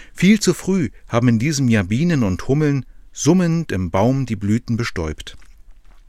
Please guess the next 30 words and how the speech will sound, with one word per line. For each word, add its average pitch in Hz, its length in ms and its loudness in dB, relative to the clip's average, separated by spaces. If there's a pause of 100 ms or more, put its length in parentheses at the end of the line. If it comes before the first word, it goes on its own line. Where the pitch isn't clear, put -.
(960)
Es 110 140 -4
kam 156 220 2
ein 117 120 2
später 131 400 0
Frost - 540 -2
und 101 160 -6
die 101 80 -6
Kälte 117 400 0
hat 110 140 -4
die 101 100 -6
zarten 113 400 -2
Blüten 104 340 -4
erfroren, 101 640 -4 (240)
bevor 120 320 2
sie 123 140 -2
sich 123 240 -2
in 110 80 2
Früchte - 400 -4
verwandeln 98 520 -2
konnten. 80 460 -10 (1120)
Auch 110 140 0
wenn 143 120 6
ich 160 100 0
in 127 120 4
diesem 143 280 -2
Jahr 117 140 4
kaum 135 320 2
etwas 117 320 -4
ernten 131 460 -2
werde 110 420 -2